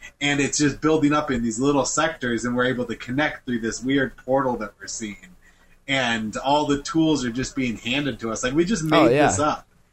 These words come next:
Speaker 2: And
Speaker 1: You know,
Speaker 2: it's
Speaker 1: we
Speaker 2: all
Speaker 1: are
Speaker 2: free shit. I mean, uh, minus
Speaker 1: Yeah,
Speaker 2: the
Speaker 1: it's
Speaker 2: actual equipment costs, but they're way lower than what they were back in the
Speaker 1: Exactly.
Speaker 2: day. Like, this H D camera is the equivalent of what a T V studio would have had, you know, ten or fifteen, twenty years ago.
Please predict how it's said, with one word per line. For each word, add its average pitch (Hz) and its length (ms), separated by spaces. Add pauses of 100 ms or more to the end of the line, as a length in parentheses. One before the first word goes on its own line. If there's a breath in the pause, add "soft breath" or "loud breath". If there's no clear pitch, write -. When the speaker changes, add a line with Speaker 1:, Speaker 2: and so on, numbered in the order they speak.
(160)
Speaker 2:
And 160 100
Speaker 1:
You 175 60
know, 170 60
Speaker 2:
it's 160 80
Speaker 1:
we 214 60
Speaker 2:
all 196 80
Speaker 1:
are 196 40
Speaker 2:
free 175 340
shit. 202 400
I 135 80
mean, 143 120
uh, 139 160
minus 147 380
Speaker 1:
Yeah, 151 60
Speaker 2:
the 139 140
Speaker 1:
it's 143 80
Speaker 2:
actual 131 380
equipment 135 540
costs, 101 360
but - 200
they're 139 160
way 139 340
lower 127 440
than 117 220
what 120 200
they 123 100
were 113 260
back 110 300
in 123 100
the 107 60
Speaker 1:
Exactly. 135 180
Speaker 2:
day. 120 40
Like, 110 460
this 170 240
H 151 280
D 160 160
camera 139 480
is 123 200
the 131 120
equivalent 131 580
of 117 160
what 127 180
a 113 60
T 131 220
V 123 160
studio 123 460
would 123 220
have 117 120
had, 104 320
you 123 80
know, 107 160
ten 120 300
or 110 60
fifteen, 110 500
twenty 120 260
years 117 220
ago. 92 320